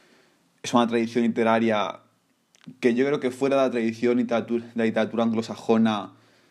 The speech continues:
no está ni, ni bien considerada. Si pensamos en la literatura española, aun habiendo indicios en el siglo diecinueve, como por ejemplo Las noches,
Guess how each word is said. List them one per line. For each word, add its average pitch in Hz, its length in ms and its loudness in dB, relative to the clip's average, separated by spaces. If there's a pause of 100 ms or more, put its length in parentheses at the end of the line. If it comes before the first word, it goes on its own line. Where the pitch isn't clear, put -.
(140)
no 120 240 2
está 131 300 0
ni, 113 260 0
ni 110 180 0
bien 120 180 0
considerada. 117 600 -2
Si 123 140 -10
pensamos 113 380 -4
en 113 80 -8
la 107 40 -2
literatura 104 320 -4
española, 113 600 -2 (440)
aun 123 220 4
habiendo 139 380 0
indicios 135 680 -2
en 117 80 -2
el 120 80 -2
siglo 120 180 -2
diecinueve, 123 640 0
como 117 160 -4
por 104 120 -6
ejemplo 113 320 0
Las 110 240 -2
noches, 113 340 -4